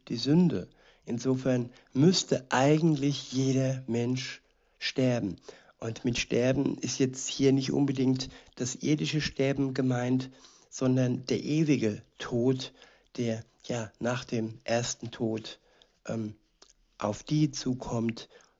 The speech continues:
die in ihrem Leben gesündigt haben. Und dass Gott uns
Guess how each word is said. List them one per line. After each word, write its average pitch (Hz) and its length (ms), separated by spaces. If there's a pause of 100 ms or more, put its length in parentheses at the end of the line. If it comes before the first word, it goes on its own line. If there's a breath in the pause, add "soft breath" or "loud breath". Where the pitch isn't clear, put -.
(120)
die 120 220
in 127 300
ihrem 117 320
Leben 113 460 (140)
gesündigt 113 680
haben. 123 420 (1000)
Und 117 160
dass 127 180
Gott 147 220
uns 131 400